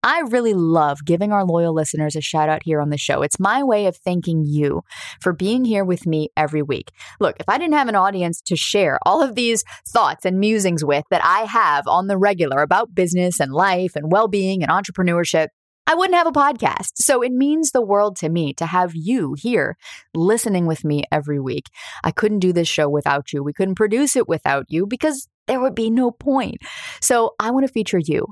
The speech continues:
as our next listener of the week. For you listening, after this episode ends, take thirty seconds,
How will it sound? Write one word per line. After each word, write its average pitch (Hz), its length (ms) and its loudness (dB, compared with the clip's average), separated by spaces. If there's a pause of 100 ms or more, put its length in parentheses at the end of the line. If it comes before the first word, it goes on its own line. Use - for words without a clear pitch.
(140)
as 175 260 0
our 165 120 2
next 170 480 0
listener 160 480 0
of 151 160 -2
the 151 100 2
week. 131 260 -4
For - 140 -6
you 170 240 0
listening, - 440 -2 (420)
after 196 280 -2
this 269 240 -2
episode 180 540 -2
ends, - 400 -6 (260)
take 226 260 -4
thirty 208 300 -2
seconds, - 540 -6